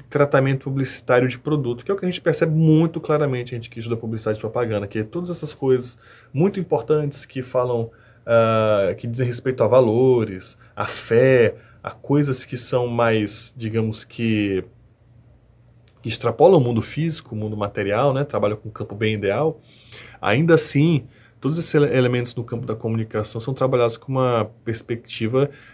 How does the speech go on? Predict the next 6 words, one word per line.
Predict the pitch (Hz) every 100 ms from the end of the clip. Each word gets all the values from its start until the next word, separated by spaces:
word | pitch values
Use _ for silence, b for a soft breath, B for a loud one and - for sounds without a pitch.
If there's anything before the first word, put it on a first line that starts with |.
| b
de | -
desenvolvimento | 117 131 123 127 113 120 127 120
de | 110
produto, | - 127 123 107 107 117 113 113
de | 104
marca, | 104 104 104 101 - 95 92